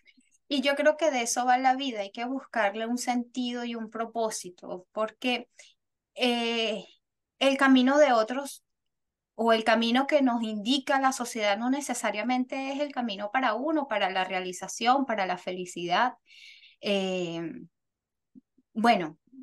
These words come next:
particularmente yo, yo también he estado como, como en ese cuestionamiento de, de, de qué es lo que quiero para mi vida, y precisamente uno se proyecta en la vejez,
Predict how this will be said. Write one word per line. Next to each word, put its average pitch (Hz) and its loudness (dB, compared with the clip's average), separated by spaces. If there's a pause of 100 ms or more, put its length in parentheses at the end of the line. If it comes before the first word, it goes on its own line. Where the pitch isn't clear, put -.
particularmente 247 4
yo, 254 2
yo 254 2 (100)
también 254 6
he 262 2
estado 254 2
como, 208 -6 (180)
como 220 2
en 208 -2
ese 233 -2
cuestionamiento 202 -4
de, 226 -4
de, 185 -4 (960)
de 220 0
qué 220 4
es 233 0
lo 262 0
que 233 -8
quiero 202 4
para 240 4
mi 220 -6
vida, 311 2
y 262 -2
precisamente 247 -2
uno 294 0
se 294 0
proyecta 220 0
en 202 -6
la 185 -6
vejez, 190 -2